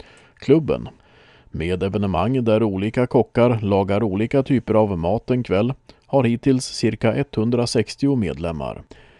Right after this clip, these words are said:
I nuläget är medlemskapet gratis. Tanken med att skapa en klubb är dels samhörighet, dels att Patrik Gadelius kan säkerställa att lokalen är full. Skulle det bli för få gäster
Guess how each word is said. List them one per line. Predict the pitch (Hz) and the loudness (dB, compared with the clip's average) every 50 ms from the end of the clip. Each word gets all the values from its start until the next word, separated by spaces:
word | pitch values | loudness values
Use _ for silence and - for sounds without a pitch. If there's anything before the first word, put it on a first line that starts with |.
| _ _ _ | _ _ _
I | - 73 71 73 | -10 -8 -8 -6
nuläget | 78 80 73 71 73 78 98 107 127 135 - - | -6 -8 -8 -8 -6 -6 -4 0 0 0 0 2
är | 107 107 113 | 2 2 4
medlemskapet | 120 117 104 92 95 98 95 95 - - 98 95 - 101 92 - - | 2 2 0 0 -2 -2 -4 -4 -4 -2 -4 -2 -2 -2 -4 -4 -6
gratis. | 73 - 87 104 107 - - - - 101 - - - - - _ _ - - - - _ _ _ _ | -6 -4 -2 -2 -2 -4 -6 -10 -10 -8 -8 -10 -12 -12 -16 _ _ -20 -20 -20 -20 _ _ _ _
Tanken | - - 82 76 - - 98 104 | -8 -6 -6 -6 -6 -6 -4 -2
med | 117 113 | 0 0
att | 110 - | -2 -2
skapa | - - 113 104 - - 101 | -2 0 0 0 2 0 -2
en | 101 98 | -2 -2
klubb | - - 95 107 120 139 143 131 - - | -2 0 0 2 2 0 -2 -6 -8 -6
är | - 98 113 | -4 -4 -2
dels | 107 87 98 113 127 127 - - - | -2 -2 0 0 0 0 -2 -6 -8
samhörighet, | 113 - - 139 120 113 107 107 101 104 101 107 113 127 143 - - - - _ _ - | -8 -4 -2 -2 0 0 2 0 0 0 0 0 0 0 0 0 -4 -18 -20 _ _ -12
dels | - 80 90 95 104 107 - | -6 -4 -2 -2 -2 0 0
att | 120 117 - - - | 0 -2 -2 -2 0
Patrik | 107 104 107 - - 110 104 - | 2 2 2 0 -2 -6 -6 -6
Gadelius | - 104 117 110 92 90 87 92 104 120 131 127 - - - - - - _ - | -4 -2 -2 -2 0 0 0 0 2 0 0 -2 -4 -12 -18 -20 -20 -20 _ -6
kan | - 131 139 131 | -4 -2 -2 0
säkerställa | - 147 117 101 - 113 107 107 - 113 110 110 110 110 | 2 2 2 2 2 -2 -4 -2 0 0 2 2 2 2
att | 110 - - | 0 -2 -4
lokalen | 90 98 - - 120 127 123 92 73 71 | -4 -4 -2 0 0 2 2 0 -2 -4
är | 71 | -6
full. | 73 - - 107 73 50 50 - - _ _ _ _ _ - - - - - - _ _ | -6 -2 -2 -2 -2 -2 -6 -12 -18 _ _ _ _ _ -20 -20 -20 -20 -20 -20 _ _
Skulle | - - - 95 85 87 90 | -16 -8 -4 -4 -2 -2 -2
det | 82 90 82 | -4 -4 -6
bli | 69 78 85 - | -4 -6 -8 -8
för | - - 76 71 | -6 -6 -6 -6
få | - - 90 101 120 | -4 -4 -2 0 2
gäster | 127 120 110 - - - 120 123 127 | 2 2 0 0 0 0 2 2 2